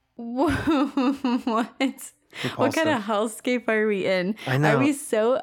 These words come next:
Speaker 1: out of, like, reality T V show ideas that this is what we're doing now? <laughs>
Speaker 2: Yeah, it's, it's also the, the next logical step into the descent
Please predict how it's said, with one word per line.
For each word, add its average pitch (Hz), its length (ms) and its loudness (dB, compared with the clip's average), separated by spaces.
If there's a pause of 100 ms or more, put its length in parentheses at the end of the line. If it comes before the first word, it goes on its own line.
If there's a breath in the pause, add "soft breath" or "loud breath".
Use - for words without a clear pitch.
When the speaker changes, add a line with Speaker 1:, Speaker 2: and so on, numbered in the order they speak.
(120)
Speaker 1:
out 202 340 2
of, 220 160 -2
like, 208 260 -2
reality 196 600 0
T 185 260 -6
V 185 180 -2
show 185 260 -2
ideas 185 480 0
that 202 180 -4
this 208 220 -4
is 202 260 -2
what 180 200 0
we're 185 120 0
doing 185 440 0
now? 226 500 -2
<laughs> - 800 -6
Speaker 2:
Yeah, 165 180 2
it's, 135 200 -6
it's 143 240 -6
also 160 260 -2
the, 131 200 -4
the 123 160 -6
next 127 300 -4
logical 120 380 -4
step - 380 -4
into 117 340 -6
the 110 160 -6
descent 104 840 -6